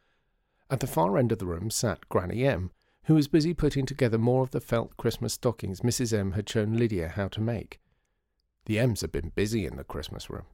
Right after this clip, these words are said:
Granny was now surrounded by all manner of Christmas things to buy, calendars and cards with drawings by Firuza, boxes of chocolates and cakes from the Olympic,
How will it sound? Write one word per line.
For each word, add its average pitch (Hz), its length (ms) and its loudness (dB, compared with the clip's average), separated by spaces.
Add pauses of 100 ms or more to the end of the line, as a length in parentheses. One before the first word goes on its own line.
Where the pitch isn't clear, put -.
(420)
Granny 120 300 4
was 107 160 0
now 98 160 2
surrounded 95 420 -2
by 95 180 -2
all 127 160 2
manner 117 360 2
of 98 120 -4
Christmas - 460 -2
things 104 320 -2
to - 80 -6
buy, 95 460 -4 (120)
calendars 110 640 2
and - 140 -8
cards 110 440 0
with - 160 -8
drawings 107 380 2
by 98 220 0
Firuza, 107 640 -2 (120)
boxes - 380 -2
of 117 120 -4
chocolates - 460 -2
and 110 100 0
cakes - 320 -4
from 117 140 -2
the 117 140 2
Olympic, 104 520 0